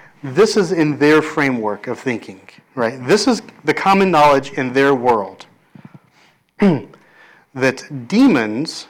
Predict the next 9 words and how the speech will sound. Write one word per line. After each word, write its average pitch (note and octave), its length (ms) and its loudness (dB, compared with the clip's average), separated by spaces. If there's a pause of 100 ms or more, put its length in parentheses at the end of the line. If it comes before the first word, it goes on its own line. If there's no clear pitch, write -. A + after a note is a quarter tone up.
these C3 220 -4
nefarious F#3+ 640 2
supernatural D#3 680 -2
beings, A#2 680 -2 (540)
are D3 140 4
the C#3 140 2
remnant G3+ 500 2
spirits - 920 0 (300)
of A#2+ 480 4